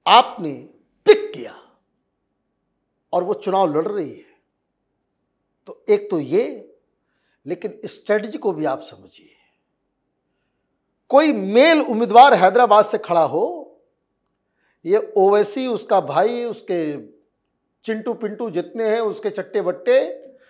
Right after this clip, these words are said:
कि आज यहां काट देंगे, वहां ये कर देंगे, वहां वो कर देंगे। अब करके दिखाओ।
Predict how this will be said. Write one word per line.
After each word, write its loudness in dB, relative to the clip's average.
कि -4
आज 6
यहां 4
काट 0
देंगे, -4
वहां 0
ये 0
कर -4
देंगे, -2
वहां 2
वो -2
कर -6
देंगे। -10
अब -10
करके -10
दिखाओ। -10